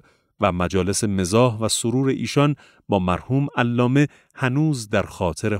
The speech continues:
حضار می‌باشد. مردی بود بسیار خوشنفس،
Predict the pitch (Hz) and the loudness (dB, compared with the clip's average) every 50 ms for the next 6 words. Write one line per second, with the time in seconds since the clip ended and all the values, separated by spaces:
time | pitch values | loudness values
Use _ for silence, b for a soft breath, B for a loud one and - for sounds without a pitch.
0 | - - 113 104 101 104 117 123 113 95 85 78 80 80 80 80 82 76 - - | -4 -6 -6 -6 -4 -4 -2 -2 -2 -2 -4 -6 -6 -8 -6 -6 -6 -6 -6 -8
1 | - - - - - _ _ _ _ _ _ _ _ _ - 101 95 92 95 117 | -10 -12 -12 -14 -20 _ _ _ _ _ _ _ _ _ -2 0 0 0 -2 -2
2 | 117 123 127 139 123 143 b b b b b b _ - 117 107 - - - 123 | -2 0 0 0 0 -2 b b b b b b _ -2 -2 0 0 0 0 2
3 | 131 139 147 147 143 135 117 - - - 95 - - - 104 110 117 127 135 135 | 4 4 4 2 2 0 -2 -4 -6 -6 -6 -6 -4 -4 -2 0 0 0 0 -2
4 | 135 - - - - | -4 -6 -6 -6 -6